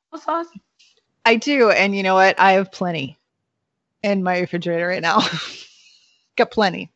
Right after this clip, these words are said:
Speaker 2: plenty of applesauce. Not, not, not lacking in the applesauce department.
Speaker 1: Got it. So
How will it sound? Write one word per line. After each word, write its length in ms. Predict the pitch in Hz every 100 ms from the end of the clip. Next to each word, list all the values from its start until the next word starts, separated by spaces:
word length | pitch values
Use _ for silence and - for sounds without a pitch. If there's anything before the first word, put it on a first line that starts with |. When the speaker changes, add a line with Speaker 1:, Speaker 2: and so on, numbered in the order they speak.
| _ -
Speaker 2:
plenty 220 | 220 202
of 60 | 175
applesauce. 680 | 175 - - - - - _ _ _ _ -
Not, 880 | 196 196 202 202 202 202 202 202 - - - - - - -
not, 440 | 190 185 190 185 _ _ _ - 208 _ -
not 240 | 180 170
lacking 420 | 175 160 165 160
in 80 | 170
the 100 | 165
applesauce 480 | - - 170 - -
department. 480 | - - - - - _ _ _ _ _ _ _ _ _ _ -
Speaker 1:
Got 300 | 165 175 165
it. 220 | 143 - _ -
So 280 | 220 196